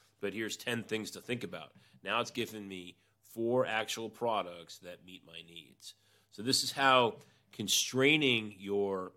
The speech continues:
scope of the G P T with just a website or multiple websites could be really useful.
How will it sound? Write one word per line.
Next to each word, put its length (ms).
scope 640
of 200
the 80
G 200
P 160
T 640
with 840
just 180
a 60
website 580
or 180
multiple 540
websites 560
could 140
be 80
really 320
useful. 480